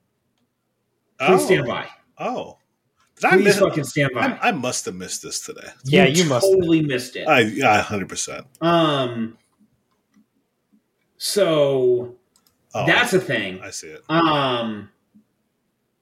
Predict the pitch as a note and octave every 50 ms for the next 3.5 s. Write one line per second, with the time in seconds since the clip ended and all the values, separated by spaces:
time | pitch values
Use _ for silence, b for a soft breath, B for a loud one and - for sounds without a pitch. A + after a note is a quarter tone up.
0 | _ _ _ _ _ _ _ _ _ _ _ _ E3 E3 D#3+ - E3 D#3+ D#3 D#3+
1 | D#3 D3 D3 D3 D#3+ - - _ - D3 C#3+ D#3 - - G3 G#3+ B3 A#3+ A3 G3
2 | F3+ D#3+ D#3+ - - - _ _ - - - - E3+ E3 D#3 C3+ D3+ D3+ D3 C3
3 | C3 C3+ C3 C3 C3 C3 B2 - - -